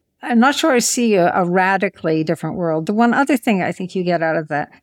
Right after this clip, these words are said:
that, um, article, and I think this is really an important point, and that is Biden wants to say, and Jake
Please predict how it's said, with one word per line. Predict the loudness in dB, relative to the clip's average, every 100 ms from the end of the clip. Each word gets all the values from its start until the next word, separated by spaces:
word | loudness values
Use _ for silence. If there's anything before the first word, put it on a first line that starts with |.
| _ _ _ _ _ _
that, | -2 -2 -6 -8
um, | -6 -4 -8 -2
article, | 0 0 -2 -2
and | -2 -2
I |
think | 0 -2
this | 0 -2
is | -2 -6
really | -8 -6 -4
an | -2
important | -4 -4 -4 -4 -8
point, | -8 -6 -6 -10 _ _ _ _
and | 2 4
that | 4
is | 0
Biden | -2 0 2 2
wants | 0 -4 -6
to | -6
say, | -4 -2 -2 -2
and | -2
Jake | 0 0 -2